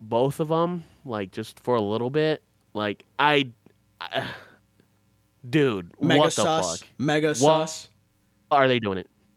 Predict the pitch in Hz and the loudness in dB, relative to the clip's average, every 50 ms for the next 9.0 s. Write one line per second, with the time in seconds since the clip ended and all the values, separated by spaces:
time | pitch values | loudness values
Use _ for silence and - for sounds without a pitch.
0 | _ _ _ - - 147 180 220 294 320 233 165 139 - 190 233 240 240 214 220 | _ _ _ -6 -2 2 4 4 6 6 6 4 2 0 0 0 0 0 0 0
1 | 220 202 - 208 202 _ _ _ - - 285 262 - 320 277 277 269 269 277 285 | -2 -2 -4 -10 -18 _ _ _ -10 -8 -8 -4 -2 -2 -2 -2 0 -2 -2 -2
2 | - 320 285 285 302 311 359 339 277 139 - - - _ _ _ _ _ _ _ | -2 -2 0 0 0 0 0 -2 -2 -4 -8 -18 -20 _ _ _ _ _ _ _
3 | _ _ _ _ _ _ _ _ _ _ _ _ _ _ _ _ _ _ _ _ | _ _ _ _ _ _ _ _ _ _ _ _ _ _ _ _ _ _ _ _
4 | _ _ _ _ _ _ _ - - - 208 - - 359 311 302 247 220 240 254 | _ _ _ _ _ _ _ -2 2 4 4 6 6 4 4 4 2 4 4 2
5 | 247 - 277 254 233 185 180 185 185 180 147 117 - 139 139 135 120 131 143 170 | 2 0 -4 -4 -2 0 0 0 2 2 0 0 -2 -4 -4 -4 -4 -2 0 0
6 | 175 175 - - 175 156 147 123 101 92 95 123 156 175 175 165 156 143 135 _ | 0 0 0 -4 -2 -2 -2 -4 -6 -8 -6 -4 -2 0 0 0 0 -2 -6 _
7 | _ _ _ - - 156 175 175 - - 170 165 170 170 - _ - 285 285 277 | _ _ _ -2 2 2 2 2 0 -2 -2 -2 -2 -4 -6 _ 2 2 4 4
8 | 269 262 247 262 262 262 269 262 254 262 269 254 269 262 262 240 180 147 131 | 4 2 2 0 0 0 0 0 0 0 0 0 0 0 0 0 0 0 -4